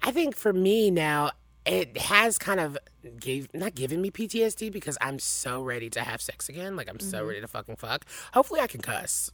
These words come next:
Speaker 1: I didn't
Speaker 2: Oh,
Speaker 1: ask.
Speaker 2: hopefully.
Speaker 1: <laughs> I didn't ask.
Speaker 2: It's encouraged.
Speaker 1: 'Cause, um, fuck is my favorite word. Um, but no, I'm, like, so ready to kind of see what's next and even
Speaker 2: Mm-hmm.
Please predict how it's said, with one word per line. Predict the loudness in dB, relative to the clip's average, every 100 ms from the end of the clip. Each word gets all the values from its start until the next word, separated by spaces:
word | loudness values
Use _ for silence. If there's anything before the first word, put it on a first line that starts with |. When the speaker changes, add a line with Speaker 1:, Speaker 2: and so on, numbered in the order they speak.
| -2
Speaker 1:
I | 0
didn't | 4
Speaker 2:
Oh, | 8 8
Speaker 1:
ask. | 6 2
Speaker 2:
hopefully. | 4 4 4 0 2 6 6 8 8 8 6
Speaker 1:
<laughs> | 6 10
I | 12
didn't | 12 12
ask. | 10 10 8
Speaker 2:
It's | 4 -4
encouraged. | -4 -4 -4 -4 2
Speaker 1:
'Cause, | 8 10
um, | 10 10 10 6 0
fuck | 0 0
is | 0
my | -2
favorite | -4 -8 -10
word. | -10 -12 -14 -18 _
Um, | 4 6 6 2 -2 2 10
but | 10
no, | 12 10
I'm, | 10 8
like, | 6 8
so | 8 10 10
ready | 8 8 6
to | 2 0
kind | 2 2
of | 2 2
see | 2 2
what's | 0 0 0 0
next | 0 0 2 0
and | -2 -2
even | -2 -2
Speaker 2:
Mm-hmm. | -4